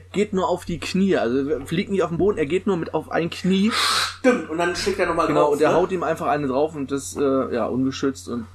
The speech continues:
Speaker 1: wird deswegen disqualifiziert.
Speaker 2: Stimmt. Genau, und das, genau, und das war kur-, kurz davor, dass er das zu ihm gesagt hat.
Speaker 1: Genau.
Speaker 2: „Wegen ihm hat uns seine Mutter verlassen“, genau.
Speaker 1: Ja.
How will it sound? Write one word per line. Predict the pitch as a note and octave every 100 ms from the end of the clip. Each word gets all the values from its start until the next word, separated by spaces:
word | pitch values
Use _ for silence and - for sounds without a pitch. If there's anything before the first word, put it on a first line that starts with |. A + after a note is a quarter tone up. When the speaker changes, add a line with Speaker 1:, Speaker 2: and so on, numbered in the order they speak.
| -
Speaker 1:
wird | A#2+
deswegen | A#2+ A#2+ A#2
disqualifiziert. | A2 - A2 G#2+ A2 - G2 - - - - - -
Speaker 2:
Stimmt. | - - - G#2+ - - - - - - - - - - - -
Genau, | C#3 C3+
und | B2+
das, | D#3 B2+
genau, | F3 D#3+ D3
und |
das | D#3+
war | F#3+ F3
kur-, | F#3 F3+
kurz | F3+ F3
davor, | F3+ E3 E3+
dass | E3 E3+
er |
das | D3+ D3+ -
zu |
ihm | D3
gesagt | D3 C3+ C3+ B2+
hat. | A2 - - -
Speaker 1:
Genau. | A2 - -
Speaker 2:
„Wegen | - D#3+
ihm | F#3 F#3+
hat | F#3 F3+
uns | E3
seine | E3+ D#3
Mutter | D3+ F3+ -
verlassen“, | B2+ A#2 A2 A#2+ A#2
genau. | A#2 A#2 G2+ -
Speaker 1:
Ja. | -